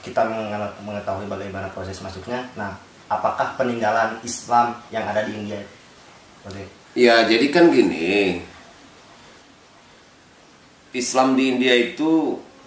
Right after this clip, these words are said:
Speaker 2: pernah mencapai puncaknya, gitu kan. Dan saya tidak setuju dengan kemunduran Islam.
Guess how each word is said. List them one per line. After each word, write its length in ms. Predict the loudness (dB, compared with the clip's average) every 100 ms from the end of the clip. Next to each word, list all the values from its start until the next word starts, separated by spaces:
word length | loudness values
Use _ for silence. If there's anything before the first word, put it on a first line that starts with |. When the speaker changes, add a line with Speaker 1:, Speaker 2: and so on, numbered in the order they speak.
| -20 -20 -20 -20 -20 -20 -20 -20 -16
Speaker 2:
pernah 320 | -6 -2 0
mencapai 640 | 2 0 2 0 0 -2 0
puncaknya, 920 | -4 0 -2 -4 -6 -4 -2 -4 -10 -10
gitu 240 | -8 -6 -6
kan. 240 | -4 -6 -10 -20 -20 -20 -20 -20 -20 -20 -20 -20 -20 -20 -20 -20 -20 -20 -6
Dan 340 | 0 2 2
saya 380 | 0 2 2 0
tidak 220 | 0 0
setuju 580 | 0 0 -2 0 -2 0
dengan 560 | 2 2 2 0 -2 -2
kemunduran 460 | -4 -2 0 0 -2
Islam. 540 | 2 2 2 -2